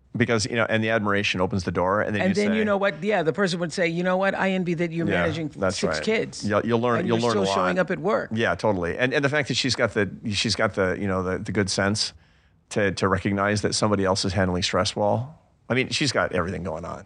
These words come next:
Speaker 1: I mean, Yolanda's got it going on for sure. And she still wants to make progress. Good for her.
Speaker 2: Mm.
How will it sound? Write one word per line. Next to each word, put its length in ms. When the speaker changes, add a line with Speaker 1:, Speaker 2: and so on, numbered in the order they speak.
Speaker 1:
I 40
mean, 120
Yolanda's 420
got 160
it 80
going 200
on 180
for 140
sure. 380
And 160
she 100
still 180
wants 200
to 80
make 140
progress. 380
Good 200
for 100
her. 380
Speaker 2:
Mm. 520